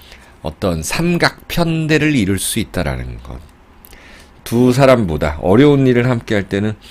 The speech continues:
두 사람보다, 음, 세 사람이 낫는 거고, 또 사람이 좀 뜻만 같이 한다면 이렇게 뜻을 좀 같이 할 수 있는 사람이 있다.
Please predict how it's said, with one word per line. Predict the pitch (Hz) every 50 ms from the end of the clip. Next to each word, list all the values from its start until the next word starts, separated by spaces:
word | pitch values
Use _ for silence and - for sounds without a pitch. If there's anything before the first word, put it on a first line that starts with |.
| - - - - - - - -
두 | - 104 104 104
사람보다, | 107 120 110 110 104 104 95 85 82 80 82 80 80 78 73 69 69 71 - - - - -
음, | 101 98 95 92 85 78 80 80 80
세 | - - - 120
사람이 | 123 127 123 110 104 95 95 101
낫는 | 87 78 69 65 58 65 71 82 92 92 90 87
거고, | 71 67 60 53 50 50 50 - 65 80 - -
또 | - 110 113 101
사람이 | - - - 110 135 135 127 120
좀 | - 117 117 - - - - - - - - - -
뜻만 | - 226 247 247 247 226 180
같이 | 139 104 - - - 156
한다면 | 147 135 117 110 92 98 113 - _ _ - - - - - - -
이렇게 | 107 101 101 - - - 92 - - - - - - - -
뜻을 | 165 165 156 147 - 156 147
좀 | 139 - 123 120
같이 | 113 - 98 87 87 - - - 127
할 | 120 120 107
수 | - - -
있는 | 113 104 101 104
사람이 | 101 101 107 101 98 95 92 90 98 98
있다. | 87 - - - - 64 60 55 - - - -